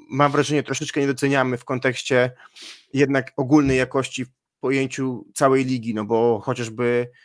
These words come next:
ogromny jego wkład w brąz Resowi w tym sezonie, medale z Jastrzębiem, e, dobra Liga Mistrzów z Treflem, że, że, że to jest atakujący wysokiej klasy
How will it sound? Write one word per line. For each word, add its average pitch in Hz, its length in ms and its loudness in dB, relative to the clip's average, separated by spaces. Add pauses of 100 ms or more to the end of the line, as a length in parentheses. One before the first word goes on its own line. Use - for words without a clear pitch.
(160)
ogromny 131 360 2
jego 123 160 2
wkład 120 360 2
w 113 40 -8
brąz 117 460 -2
Resowi 120 640 2
w - 40 -18
tym 120 140 -6
sezonie, 110 720 -2 (300)
medale 120 380 6
z 113 60 -2
Jastrzębiem, 113 840 -2 (600)
e, 110 40 2 (1200)
dobra 131 360 4
Liga 127 240 0
Mistrzów 127 340 -4
z - 100 -12
Treflem, 127 460 2 (180)
że, - 240 -2 (160)
że, 127 220 -2
że 135 140 0
to 156 100 2
jest 147 140 2
atakujący 139 440 -2
wysokiej 127 380 -4
klasy 123 460 0